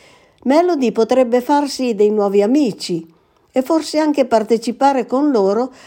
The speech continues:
al quiz che si tiene ogni anno per la quinta elementare e la prima media. Non sarà facile,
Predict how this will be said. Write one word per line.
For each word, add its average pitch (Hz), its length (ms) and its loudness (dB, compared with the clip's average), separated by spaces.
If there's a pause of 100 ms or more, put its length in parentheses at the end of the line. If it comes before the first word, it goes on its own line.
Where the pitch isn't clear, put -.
(120)
al 240 220 0
quiz 285 460 0
che 226 100 -2
si 220 220 -4
tiene 262 320 2
ogni 254 260 2
anno 190 460 0 (180)
per 233 180 -2
la 233 160 2
quinta 262 380 0
elementare 214 840 0
e 254 80 -2
la 240 140 0
prima 233 340 -2
media. 160 560 -2 (1000)
Non 202 260 2
sarà 185 280 -4
facile, 190 680 0